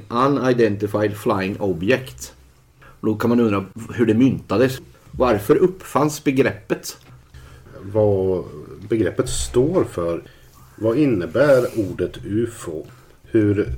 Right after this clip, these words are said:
Speaker 2: ser det idag ut med användandet av ufo-begreppet jämfört med hur det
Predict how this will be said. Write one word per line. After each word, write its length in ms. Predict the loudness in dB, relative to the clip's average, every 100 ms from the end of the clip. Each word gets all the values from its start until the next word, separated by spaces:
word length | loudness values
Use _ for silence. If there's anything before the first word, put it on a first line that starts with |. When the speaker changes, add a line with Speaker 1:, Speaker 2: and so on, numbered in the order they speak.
| -10
Speaker 2:
ser 260 | -8 -4 -2
det 160 | -2 -4
idag 580 | -4 2 4 4 0 -6 -14 -20 -12 -4
ut 380 | -4 -4 -10 -16 -14
med 460 | -10 -6 -4 -4 -6 -8
användandet 760 | -6 -4 -4 -2 0 0 -2 -4
av 220 | -6 -6
ufo-begreppet 840 | -2 -2 -2 -4 0 0 0 -6 -10 -14 -12 -2
jämfört 360 | -2 0 -2
med 180 | -4 -4
hur 240 | -2 -2
det 340 | -2 -4 -4